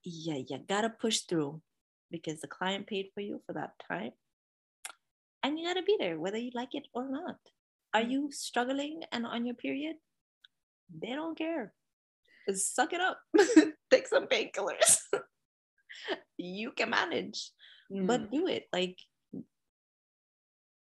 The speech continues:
Speaker 1: you do it. Honestly, listen, who's gonna stop you? Who gonna stop you?
Speaker 2: You. Probably you, but, you know, don't do that.
Speaker 1: Yeah, just
Speaker 2: Don't do that.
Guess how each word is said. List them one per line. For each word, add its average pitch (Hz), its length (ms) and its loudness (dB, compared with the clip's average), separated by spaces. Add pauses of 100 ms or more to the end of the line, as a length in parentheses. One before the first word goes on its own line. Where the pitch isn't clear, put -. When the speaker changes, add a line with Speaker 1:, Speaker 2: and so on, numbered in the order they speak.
(280)
Speaker 1:
you 220 580 -6 (960)
do 226 180 2
it. 165 340 -2
Honestly, 233 800 2
listen, 165 460 0 (680)
who's 427 140 6
gonna 403 140 -2
stop - 300 4
you? 175 300 0 (640)
Who 359 100 4
gonna 339 140 -2
stop 240 300 -2
you? 196 320 -10
Speaker 2:
You. 196 340 4 (1200)
Probably 285 220 10
you, 254 240 12
but, 190 160 10
you 220 80 8
know, 226 180 10
don't 233 160 6
do 220 80 4
that. 160 380 4 (600)
Speaker 1:
Yeah, 247 260 -10 (300)
just 262 140 -6
Speaker 2:
Don't 214 120 4
do 202 100 -8
that. 170 460 -2